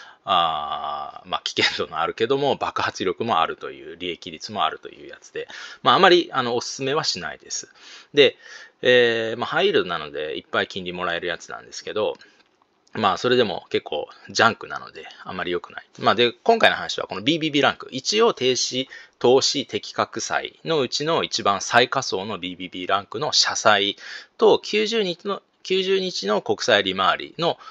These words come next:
お、スプレッド、つまり金利差を、お、出しています。これが、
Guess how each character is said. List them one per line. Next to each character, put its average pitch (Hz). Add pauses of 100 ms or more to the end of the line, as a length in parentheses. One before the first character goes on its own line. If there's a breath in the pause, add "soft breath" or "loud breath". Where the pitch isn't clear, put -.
(180 loud breath)
お、 90
ス -
プ 113
レ 95
ッ 87
ド、 82
つ -
ま 92
り -
金 120
利 113
差 -
を、 113
お、 78
出 78
し -
て 104
い 60
ま 69
す。 - (320 loud breath)
こ -
れ 175
が、 -